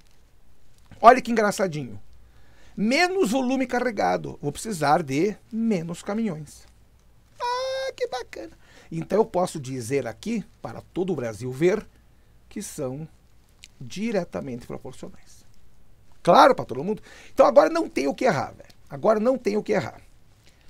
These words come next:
Relação entre horas e caminhões, inversamente proporcionais. Quanto menos horas trabalhadas, mais caminhões são necessários. Entre caminhões e volume, quanto menos volume,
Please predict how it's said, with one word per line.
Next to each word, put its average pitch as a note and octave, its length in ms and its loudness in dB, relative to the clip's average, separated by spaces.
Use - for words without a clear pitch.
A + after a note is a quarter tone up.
Relação B3 720 6
entre A3+ 360 2
horas G#3 320 6
e A3+ 60 -4
caminhões, F#3+ 840 -2
inversamente G#3 1000 0
proporcionais. F3 840 -6
Quanto F#3 340 0
menos F3 760 -2
horas D#3 340 4
trabalhadas, G#3+ 720 2
mais F3+ 360 0
caminhões D3 540 -4
são D#3 180 -10
necessários. - 680 -12
Entre C4 280 2
caminhões A#3 520 2
e B3 60 -2
volume, G3 480 -2
quanto F#3+ 360 0
menos F#3 540 4
volume, A#3 500 2